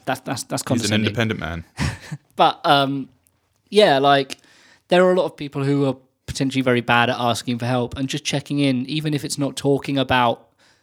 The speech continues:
Speaker 1: what's up, what's the problem, and how can you help, just being, just, just having conversations,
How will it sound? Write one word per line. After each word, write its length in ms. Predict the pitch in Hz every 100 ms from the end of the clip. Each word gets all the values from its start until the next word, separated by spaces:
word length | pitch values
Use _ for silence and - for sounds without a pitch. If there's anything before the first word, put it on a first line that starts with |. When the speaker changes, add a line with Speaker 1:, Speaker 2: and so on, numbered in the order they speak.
| _ _ _ _ _
Speaker 1:
what's 840 | 139 143 - _ _ _ _ - 147
up, 320 | 143 - - _ _ _
what's 320 | 131 - -
the 120 | - 123
problem, 500 | 147 135 139 135 131
and 260 | 123 117 _ -
how 260 | - 135
can 220 | 131 131 123
you 80 |
help, 380 | 107 147 131 - - - _ _ _
just 360 | - 131 - -
being, 680 | 131 123 120 120 120 120 - _ _ _ _ _ _ _
just, 240 | - 139 - _ -
just 300 | 143 123 -
having 460 | - 127 127 147
conversations, 920 | 127 139 123 135 127 117 127 123 127